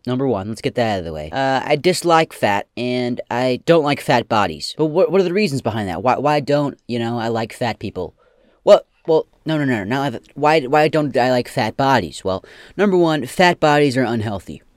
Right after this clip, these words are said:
You have a chance of dying younger. It really spikes up that chance of dying younger. With diabetes, you know, heart disease, cancer.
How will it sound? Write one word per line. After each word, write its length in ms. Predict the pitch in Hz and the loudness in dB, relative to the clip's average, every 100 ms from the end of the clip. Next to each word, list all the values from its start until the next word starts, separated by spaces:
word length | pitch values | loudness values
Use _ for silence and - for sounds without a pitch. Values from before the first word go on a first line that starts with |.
| - | -2
You 120 | 147 | 2
have 60 | 147 | 2
a 40 | |
chance 220 | - 147 | 2 -2
of 100 | 127 | -2
dying 320 | 101 117 104 95 | -2 -2 -2 -4
younger. 380 | 85 85 - - | -8 -12 -14 -2
It 180 | 165 180 | 0 6
really 200 | 220 180 | 8 6
spikes 480 | - - 160 156 | 2 2 2 4
up 120 | 160 135 | 2 2
that 160 | 120 | -2
chance 240 | - 131 123 | -2 -4 -2
of 120 | 101 | -4
dying 360 | 117 113 104 | -4 -4 -4
younger. 400 | 90 90 82 - _ - | -6 -8 -12 -16 _ -14
With 140 | - | 0
diabetes, 800 | 165 156 147 151 160 165 160 131 | 4 4 2 -2 -2 -2 -2 -2
you 80 | 117 | -2
know, 240 | 107 98 _ - - | -2 -4 _ -20 -8
heart 260 | - 170 143 | 0 2 2
disease, 680 | 139 120 147 156 151 139 - _ _ _ _ | -2 0 -2 0 -2 -6 -10 _ _ _ _
cancer. 840 | - 147 151 143 156 147 147 143 | -4 -2 -2 0 2 4 2 0